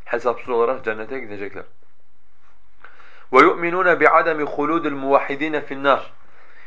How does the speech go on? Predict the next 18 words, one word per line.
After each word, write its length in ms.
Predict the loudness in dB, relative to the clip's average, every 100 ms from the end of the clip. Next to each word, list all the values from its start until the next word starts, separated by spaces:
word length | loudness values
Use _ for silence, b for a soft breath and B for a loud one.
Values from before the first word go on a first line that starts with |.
| b
Müminlerin, 640 | -6 -4 -4 2 4 4 -2 -6 -6 -8 -12 -12 -12 -12 -12 -12 -12 -12 B B -12 -10 -6
e, 40 |
muvahhidlerin 720 | 2 6 6 4 2 2 2
ebediyen 580 | 2 2 2 0 -2 0
cehennemde 580 | -2 -2 -2 0 2 4
kalmayacağına 600 | 4 4 0 2 2 0
iman 340 | -2 4 6
ederler. 360 | 6 2 0 -4 -6 b b b b
وَهُمُ 260 | 6 6 6 4
الَّذ۪ينَ 400 | 4 4 2 6
دَخَلُوا 440 | 6 6 4 4
النَّارَ. 360 | 6 8 8 4 -2 -2
Onlar 360 | 4 6 6
ki 100 | 6
ateşe 340 | 4 4 -4 -4
girmişlerdir 640 | -4 -4 0 2 2 0
o 160 | -2
müminler. 480 | -4 -6 -6 -2 -2